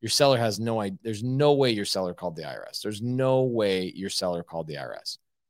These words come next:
What somebody probably told them, or they look, they Googled it online, is that seller finance requires you to charge an interest rate.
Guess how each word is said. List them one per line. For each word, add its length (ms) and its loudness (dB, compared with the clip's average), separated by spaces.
What 200 0
somebody 340 6
probably 320 2
told 340 8
them, 260 6
or 100 6
they 140 2
look, 260 0
they 160 -2
Googled 480 6
it 160 2
online, 600 0
is 160 -2
that 180 -2
seller 320 2
finance 520 0
requires 560 0
you 80 -4
to 80 -4
charge 320 -2
an 100 -4
interest 400 -6
rate. 160 -10